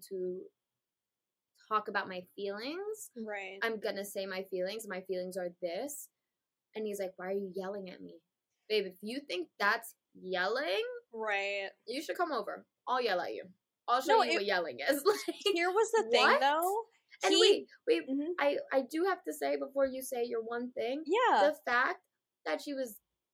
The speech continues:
Speaker 1: that he went to apologize, she was telling her emotions, they get into that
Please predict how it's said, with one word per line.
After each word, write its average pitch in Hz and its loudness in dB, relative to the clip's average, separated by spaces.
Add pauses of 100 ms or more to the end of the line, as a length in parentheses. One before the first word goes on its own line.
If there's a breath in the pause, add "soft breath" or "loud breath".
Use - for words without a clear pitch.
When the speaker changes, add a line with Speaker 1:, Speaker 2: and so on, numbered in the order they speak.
Speaker 1:
that 208 -4
he 214 -6
went 302 -2
to 381 -2
apologize, 370 -2 (200)
she - -14
was 226 -8 (260)
telling 262 -2
her 320 -6
emotions, 233 -6 (280)
they 214 -2
get 233 -2
into 269 -4
that 220 -6